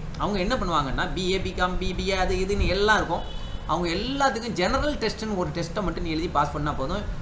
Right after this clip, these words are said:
நீ எந்த கோர்ஸ் வேணாலும் எடுத்துக்கலாம்னு நிறைய யூனிவர்சிட்டியில அப்படி வச்சிருப்பாங்க.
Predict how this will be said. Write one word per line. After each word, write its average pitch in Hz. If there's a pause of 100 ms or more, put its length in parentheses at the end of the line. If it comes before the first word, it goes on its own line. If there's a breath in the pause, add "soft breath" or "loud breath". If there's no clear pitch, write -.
(140)
நீ 165
எந்த 180
கோர்ஸ் 196
வேணாலும் 175
எடுத்துக்கலாம்னு 139 (360)
நிறைய 165
யூனிவர்சிட்டியில 147
அப்படி 127
வச்சிருப்பாங்க. 107